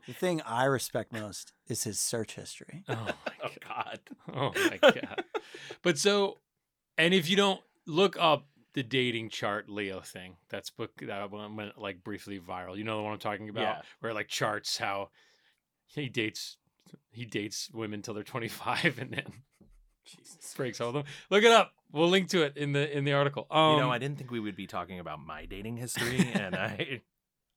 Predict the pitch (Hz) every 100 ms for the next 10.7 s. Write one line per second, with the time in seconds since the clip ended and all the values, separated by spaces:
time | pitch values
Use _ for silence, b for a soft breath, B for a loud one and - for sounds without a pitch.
0 | - 190 190 208 508 415 190 123 98 90
1 | 151 190 214 165 143 123 226 180 185 -
2 | - - - - B B B B - 143
3 | 135 123 113 123 127 139 143 240 123 160
4 | 143 110 - - - B B B - 202
5 | 202 196 - _ _ 170 262 285 302 269
6 | 214 202 175 135 127 127 113 - 151 202
7 | 214 196 180 147 135 123 117 120 117 117
8 | - - 117 110 107 107 - _ _ _
9 | _ - 120 117 107 139 139 147 143 143
10 | - 131 131 135 - 143 139